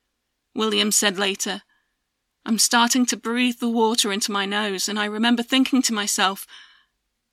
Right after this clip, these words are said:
'I'm on one of the highest points in the city of Kansas City, and I'm gonna drown to death.'" Weir struggled to hold his head out of the rising water.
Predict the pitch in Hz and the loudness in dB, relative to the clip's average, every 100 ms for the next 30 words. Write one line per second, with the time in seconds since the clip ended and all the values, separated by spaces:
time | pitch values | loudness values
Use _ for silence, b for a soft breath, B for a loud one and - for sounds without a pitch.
0 | 220 233 254 240 208 247 208 220 214 220 | 2 4 6 4 2 -2 -2 -4 -8 -8
1 | - 226 269 285 - 285 247 - - - | 0 2 2 0 0 2 2 2 0 0
2 | - 214 214 240 240 247 233 - 226 220 | 0 0 4 2 2 -2 -4 -2 -2 0
3 | 240 - 240 240 - - 202 202 208 214 | 0 2 0 -2 -4 -6 -8 -8 -8 -6
4 | 214 208 208 - 196 196 202 196 190 208 | -6 -4 -6 -6 -4 -2 -2 -4 -4 -2
5 | - - - - _ _ _ _ _ _ | -4 -6 -20 -20 _ _ _ _ _ _
6 | _ _ _ _ _ _ _ _ _ _ | _ _ _ _ _ _ _ _ _ _
7 | _ - 233 214 208 196 - 233 208 208 | _ -2 2 2 2 0 0 0 0 -2
8 | - 214 220 202 208 - 240 208 - 226 | -2 -2 0 0 -2 -2 0 0 0 0
9 | 214 - 196 190 208 202 - 196 220 220 | 2 -2 -4 -2 -2 0 -2 -4 -4 -4
10 | 220 - 208 | -4 -6 -8